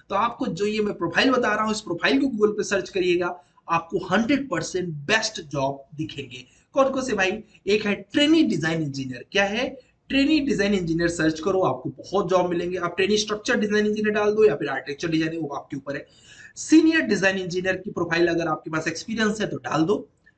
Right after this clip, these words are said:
ठीक है। Estimation engineer की भी profile आप search कर सकते हो, Survey engineer की profile आप search कर सकते हो, Interior designer की, architecture designer की, application engineer की, जीआईएस इंजीनियर की, इनमें से किसी भी प्रोफाइल का आप यहाँ job search कर लो,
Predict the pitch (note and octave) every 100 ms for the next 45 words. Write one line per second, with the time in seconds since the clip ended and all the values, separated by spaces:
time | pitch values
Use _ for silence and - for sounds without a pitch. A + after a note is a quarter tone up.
0 | _ - F3+ G3+ - E4+ E4+ F#4 C4+ F#3+
1 | G#3 G#3 G3+ G#3 G#3 F3 F3+ F#3 F3+ F#3+
2 | F3 - F#3 F3+ - F3+ F3+ - _ _
3 | - - A#3 A#3 C#4+ A#3+ G#3+ G#3+ G#3 -
4 | G3 F#3+ F#3+ F#3 G3 - F#3 F3 - F3+
5 | F3+ F3+ A#3 F#3+ E3+ G3 F#3 D#3 C#3 D3
6 | E3+ G3 G#3 - F3+ - C#3+ C#3 C#3 D3
7 | C3 C#3+ F3+ G3+ G3+ - F#3 F3+ E3+ D3
8 | D3+ D3+ C#3 C#3 C#3 C#3+ G#3 A3+ G#3 F#3+
9 | F#3 E3 - C#3+ C#3 C#3 D3+ F3+ G#3+ E3
10 | - _ _ _ _ - - A#3 C4+ C4+
11 | B3+ - B3+ C4 A3+ - - E3+ E3+ E3
12 | D#3+ D#3 C#3+ C#3+ C#3 C#3 - C#3 C3+ -
13 | D3+ E3 F#3 F#3+